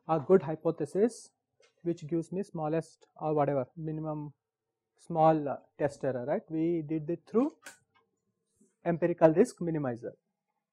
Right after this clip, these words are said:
So that was all in the batch setting. Given me a bunch of data points, how I will come up with a, whatever given to me,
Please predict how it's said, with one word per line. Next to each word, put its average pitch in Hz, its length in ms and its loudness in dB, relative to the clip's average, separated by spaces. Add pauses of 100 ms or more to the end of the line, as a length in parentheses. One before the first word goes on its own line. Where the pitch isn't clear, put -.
(640)
So 220 100 6
that 196 180 10
was 247 160 10
all 233 240 12
in 226 120 8
the 269 200 12 (460)
batch 190 280 12
setting. 131 420 6 (180)
Given 208 340 8
me 240 180 8
a 233 160 2 (360)
bunch 190 300 10
of 196 120 10
data 180 200 6
points, 220 480 2 (640)
how 208 400 12 (1120)
I 175 120 10
will 196 100 8
come 190 220 4
up 196 160 8
with 175 180 0
a, 180 200 8 (420)
whatever 202 300 12
given 190 260 6
to 190 80 -2
me, 254 240 4